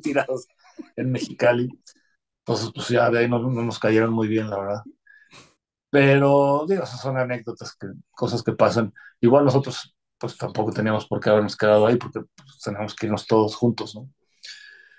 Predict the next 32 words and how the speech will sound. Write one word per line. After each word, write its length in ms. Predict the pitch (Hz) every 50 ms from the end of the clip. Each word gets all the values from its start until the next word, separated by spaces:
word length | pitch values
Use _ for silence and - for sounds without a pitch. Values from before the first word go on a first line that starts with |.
| _ _ _ _ -
Pero 160 | 117 120 127
bueno, 220 | 135 139 135 135 - _ _ _ _ _ _ _ _ _ _ - -
esas 200 | - 104 135 139 -
son, 480 | 135 131 131 127 123 117 113 131 - _ _ _ _ _ _ _ _ _ _ _ _ _ _ _ _ _
son 180 | - - 120 123
anécdotas. 500 | 123 120 123 120 113 117 113 117 117 -
Pero 160 | - 143 143
realmente 360 | 160 180 196 214 196 - 185
no, 280 | 170 170 165 160 170 170 170
no 120 | 151 160
alternábamos 680 | 160 156 170 160 143 143 139 143 139 131 120 - -
tanto 360 | - 120 123 123 - - 104
con, 380 | - 107 104 104 101 101 127 -
con 240 | - _ - 110 113
ellos, 260 | 113 113 113 107 - -
como 220 | - 110 113 113 -
que 80 | 127
era 140 | 127 135 135
un 100 | 135 131
público 400 | - 123 120 123 123 - - 110
diferente, 560 | 107 101 - - 104 101 104 104 101 - -
creo 160 | - - 101 101 101 101 101
yo. 40 | _ _ _ _ _ _ _ _ _ _ - - - - _ _ _ _ _ _ _ _ _ _ _ _ _ _ _
Ellos 300 | - 123 123 127 127 113 127
eran 220 | 131 127 123 123
más, 380 | 123 120 123 120 - - - -
más 200 | 123 123 123 -
fresas 420 | - - 135 135 117 - 123 117 -
y 40 | 113
nosotros 460 | 117 - - 117 - - - 135 - -
más 500 | - - - - - - - - - -
rockers. 600 | - - - - - 131 - - - - - _